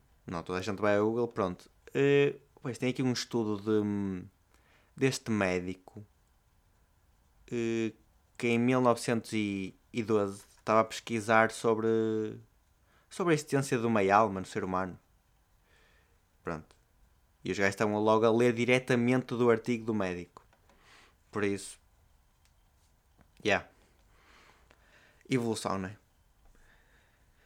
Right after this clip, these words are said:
Mais cenas. Estava a pensar no outro dia também, não é?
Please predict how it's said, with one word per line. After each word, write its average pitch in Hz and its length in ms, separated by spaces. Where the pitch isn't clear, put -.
Mais 123 240
cenas. 90 560
Estava 139 200
a - 40
pensar 110 640
no 101 140
outro 98 240
dia 90 300
também, 87 320
não 82 120
é? 82 100